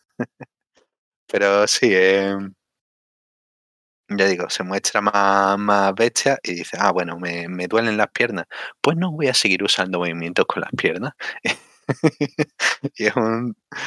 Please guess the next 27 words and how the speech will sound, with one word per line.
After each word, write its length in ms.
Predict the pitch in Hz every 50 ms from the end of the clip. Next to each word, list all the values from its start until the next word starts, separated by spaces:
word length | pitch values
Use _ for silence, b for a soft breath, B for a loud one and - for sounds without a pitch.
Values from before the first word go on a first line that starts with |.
| B B B _ -
un 180 | - 101 101 101
David 260 | 104 107 110 107 101
Finlay 300 | - - 104 104 110 107
que 120 | - 98
me 100 | 95 95
gusta 300 | 92 101 107 - - 110
más, 180 | 107 120 131 143 -
pero, 500 | - 104 98 107 113 110 113 117 117 -
eh, 220 | - 107 101 101 -
que 180 | - 95 95
intenta 480 | 95 95 95 - - 98 101 - - 98
sacarle 420 | - - 101 - - 104 104 104
algo 240 | 98 101 101 104 101
potable 440 | - 104 95 - 101 98 101 101 107
a 40 | 101
un 120 | 95 95
Bobby 220 | 92 92 95 95 90
Fish 320 | - - 98 98 98 - -
que 80 | -
en 80 | 90 90
dos 100 | 82 85
mil 160 | 85 82 85
veintitrés 440 | 85 90 90 - 90 - - 87 90
me 100 | 87 87
parece 540 | - 87 85 82 78 - - 87 87 87 82
bastante 680 | 82 82 80 - - 85 82 85 - 85 87 87 82
acabado. 420 | 80 82 - 78 73 78 78 -